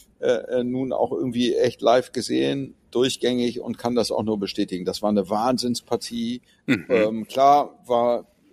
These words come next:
Speaker 1: Alcaraz jetzt nicht, war jetzt nicht, äh, in Topform, aber wie sagt man immer so schön, du spielst nur so gut, wie es dein Gegner dir erlaubt. Und Sascha hat dem wirklich nicht viel erlaubt.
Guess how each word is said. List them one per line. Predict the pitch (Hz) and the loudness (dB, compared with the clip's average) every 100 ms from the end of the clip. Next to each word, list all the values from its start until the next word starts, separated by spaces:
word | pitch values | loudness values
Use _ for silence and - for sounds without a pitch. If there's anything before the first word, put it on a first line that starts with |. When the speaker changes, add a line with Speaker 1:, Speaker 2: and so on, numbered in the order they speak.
| - | -10
Speaker 1:
Alcaraz | 127 123 117 117 | -8 -4 -4 -4
jetzt | - 110 - | -6 -10 -8
nicht, | 131 123 - _ _ _ - - - - - - - - - - - _ _ _ - _ _ _ _ _ - | -8 -10 -12 _ _ _ -20 -20 -20 -20 -20 -20 -20 -20 -20 -20 -20 _ _ _ -20 _ _ _ _ _ -6
war | 117 135 | -2 0
jetzt | 131 - 147 | 0 0 0
nicht, | 143 - - - | 0 -4 -8 -8
äh, | - - - 202 - 208 | -6 -6 -6 -8 -10 -8
in | 151 | -6
Topform, | 131 226 - - 143 131 147 | -4 -6 -8 2 4 6 2
aber | - 147 165 185 185 - - | 0 4 4 4 0 -10 -12
wie | 156 151 | -10 -8
sagt | 185 - | -8 -6
man | 139 | -6
immer | 107 113 | -4 -4
so | 107 113 | -4 -4
schön, | - 107 | -4 -4
du | - | -6
spielst | - 160 156 - | -8 -8 -8 -6
nur | 147 | -4
so | 135 135 | -4 -4
gut, | 151 139 | -4 -4
wie | |
es | 135 | 0
dein | 139 131 | 2 2
Gegner | 147 - 131 | 0 -2 -2
dir | 135 | 2
erlaubt. | 156 240 | 4 4
Und | 113 | 2
Sascha | 127 147 151 | -2 -2 -4
hat | 147 | -2
dem | 151 143 | -2 -2
wirklich | 151 160 | -2 -4
nicht | 151 135 | -4 -8
viel | - - | -6 -2
erlaubt. | 147 120 - - | 0 0 -2 -20